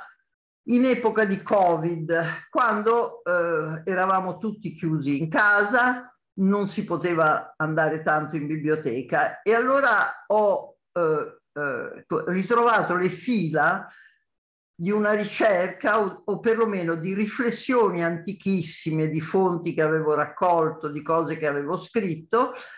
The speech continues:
e le ho messe a punto, eh, imparando anche a utilizzare, eh, internet per le fonti che non potevo rivedere in biblioteca. Quindi è un volume che, eh, si, il cui contenuto si dipana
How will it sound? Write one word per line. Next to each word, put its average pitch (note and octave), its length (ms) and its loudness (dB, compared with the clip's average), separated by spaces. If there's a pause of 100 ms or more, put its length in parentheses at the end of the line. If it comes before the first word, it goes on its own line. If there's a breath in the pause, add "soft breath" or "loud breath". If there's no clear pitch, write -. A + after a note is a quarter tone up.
(400 loud breath)
e C4 360 2
le A3+ 120 4
ho A#3 80 6
messe B3+ 320 0
a B3 160 0
punto, A#3+ 880 0
eh, G3+ 360 0
imparando A3 680 2
anche D#3+ 340 0
a E3+ 40 0
utilizzare, D#3 1080 0
eh, D#3 300 0
internet E3 840 -2
per D3 480 0
le D3 160 0
fonti D#3 600 -2
che C#3 340 0
non D3 280 -2
potevo D3+ 400 0
rivedere D3+ 480 -2
in D3 120 0
biblioteca. C#3+ 1000 -2 (520 loud breath)
Quindi B3+ 240 4
è B3 60 6
un C4 160 2
volume A3+ 880 0
che, A#3+ 460 0
eh, F#3 400 0
si, - 280 -6
il G3 360 -2
cui B3 160 2
contenuto B3+ 680 2
si - 220 -2
dipana G#3 840 2